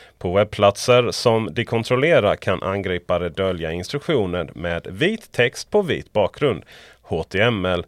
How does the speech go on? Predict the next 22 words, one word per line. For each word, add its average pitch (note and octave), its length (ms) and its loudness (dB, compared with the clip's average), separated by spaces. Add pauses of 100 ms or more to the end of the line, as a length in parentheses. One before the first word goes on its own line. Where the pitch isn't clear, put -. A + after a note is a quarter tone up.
(140)
kommentarer F2+ 720 0 (280)
eller F2+ 320 2
andra A#2 540 2
osynliga F2 640 -4
element. A#2+ 540 -2 (360)
Alternativt G#2 840 0
kan A2 200 0
de G#2+ 60 -2
injicera A2+ 800 0
skadliga F2+ 800 0
promptar A2+ 680 2 (120)
i A2 280 -4
användargenererat A2 960 0
innehåll G2+ 440 -2
på B2+ 140 -10
sociala A2 540 0
medier, G#2 520 0 (380)
till G3+ 200 2
exempel G2+ 500 0
Reddit-kommentarer F2+ 1600 0 (260)
eller D2+ 300 0
Facebook-inlägg. E2+ 1400 -4